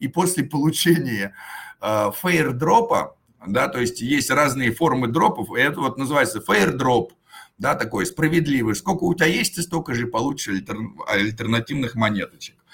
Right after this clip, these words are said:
Взял и собрал их на одном адресе. Что, конечно, привело, э, к замешательству огромное количество людей. Сказали: «Э, алё, малё, смотрите, что творится».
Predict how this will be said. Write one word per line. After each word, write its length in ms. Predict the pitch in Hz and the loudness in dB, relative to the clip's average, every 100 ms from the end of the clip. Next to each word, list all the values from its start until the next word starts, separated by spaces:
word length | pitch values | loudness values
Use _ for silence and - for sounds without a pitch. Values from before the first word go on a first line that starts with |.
| - - _ _ | -18 -18 _ _
Взял 360 | 113 139 226 202 | -2 2 4 6
и 40 | |
собрал 460 | 190 160 160 196 180 | 6 6 6 6 4
их 120 | - | 2
на 100 | 139 | 0
одном 320 | 127 175 165 | 0 2 4
адресе. 540 | 127 107 87 78 - - _ _ _ - | 4 2 0 -4 -8 -18 _ _ _ -12
Что, 200 | - 175 | -6 0
конечно, 440 | 196 202 190 175 | 2 2 2 -2
привело, 760 | - 156 151 170 180 185 - - | 0 0 2 2 6 6 4 0
э, 760 | 123 117 110 101 95 90 - 98 | 2 4 4 4 2 -2 -6 -6
к 40 | |
замешательству 720 | 131 151 - 190 165 - 127 | -4 -2 0 0 -2 -4 -4
огромное 360 | 131 160 151 123 | -2 -2 -2 -4
количество 340 | 147 139 131 | -4 -6 -6
людей. 160 | 135 143 | -6 -6
Сказали: 300 | - 123 120 - | -2 0 0 -2
«Э, 160 | 131 139 | 0 2
алё, 200 | 120 143 | 2 0
малё, 380 | 135 127 131 - | -2 -2 -2 -4
смотрите, 500 | - 113 120 165 - | -6 -8 -6 -6 -8
что 140 | 117 120 | -8 -6
творится». 640 | 123 135 147 113 - 95 | -4 -2 -2 -2 -8 -12